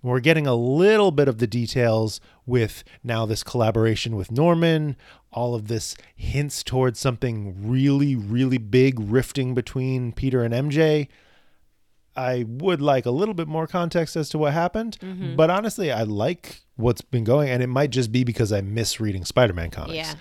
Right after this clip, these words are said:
Speaker 1: and I'm
Speaker 2: and so it's
Speaker 1: excited
Speaker 2: like
Speaker 1: to have 'em back.
Speaker 2: you're into it.
Speaker 1: Right.
Speaker 2: You haven't been reading it from the other writers.
Speaker 1: And it's the same way that I loved Ragnarok,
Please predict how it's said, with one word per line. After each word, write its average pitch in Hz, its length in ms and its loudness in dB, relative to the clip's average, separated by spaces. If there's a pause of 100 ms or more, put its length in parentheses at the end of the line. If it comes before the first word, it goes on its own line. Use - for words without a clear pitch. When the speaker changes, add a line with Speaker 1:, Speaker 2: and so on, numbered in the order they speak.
Speaker 1:
and 117 100 -2
I'm 104 60 -2
Speaker 2:
and 104 100 -4
so - 60 -6
it's 156 100 -6
Speaker 1:
excited 110 200 4
Speaker 2:
like 98 80 -2
Speaker 1:
to 95 80 -2
have 98 160 -2
'em 87 100 -8
back. 107 180 2
Speaker 2:
you're 170 220 -2
into 156 420 -10
it. 151 240 -6
Speaker 1:
Right. 113 220 2 (100)
Speaker 2:
You 151 200 -10
haven't 147 200 -2
been 147 160 -8
reading 147 480 -8 (260)
it 147 160 -8
from 143 140 -12
the 139 140 -6
other 135 180 -6
writers. 135 720 -4
Speaker 1:
And 160 220 -8
it's 156 160 -4
the 143 100 -8
same 196 320 -2
way 147 260 2
that 113 280 0 (160)
I 117 140 -2
loved 113 580 0
Ragnarok, 120 760 -2